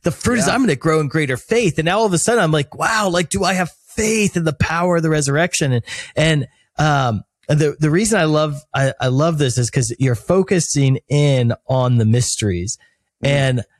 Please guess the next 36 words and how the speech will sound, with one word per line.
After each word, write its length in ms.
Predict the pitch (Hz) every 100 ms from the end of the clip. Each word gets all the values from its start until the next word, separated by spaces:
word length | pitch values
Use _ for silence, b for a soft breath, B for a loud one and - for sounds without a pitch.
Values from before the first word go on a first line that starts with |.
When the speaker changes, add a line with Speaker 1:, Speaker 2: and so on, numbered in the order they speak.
| _ _ _
Speaker 1:
I 60 | -
mean, 140 | 156
imagine 480 | 151 143 185 254 226
if, 260 | 165 160 - _ _ _ _ _ _ _ _ -
I 60 | 156
mean, 100 | 156
just 180 | 185 -
imagine 400 | 147 151 202 196
if 220 | 147 - _ _ -
our 240 | 143 147
entire 500 | 127 127 - 147 147
spiritual 500 | - - 131 107 95
life 340 | 87 98 - - _ _ _
was 240 | 135 127 -
just, 400 | 139 - - - _ _
was 420 | 123 131 123 - -
just 360 | 139 139 151
focusing 600 | - - 135 143 131 127
in 180 | 120 120
on 140 | 110 110
these 200 | 110 107
mysteries 420 | 117 - 117 110
that 60 | 101
the 120 | 107
church 300 | - 117 107
has 140 | 104
given 280 | - 107 92
us, 240 | 69 -
right? 240 | 127 120 117
Like, 300 | 139 117 - B B B
if 200 | 143 -
I 100 | 220
just 220 | 190 147 - -
spent 680 | - - 147 180 214 - -
<laughs> 40 |
my 300 | 127 131 147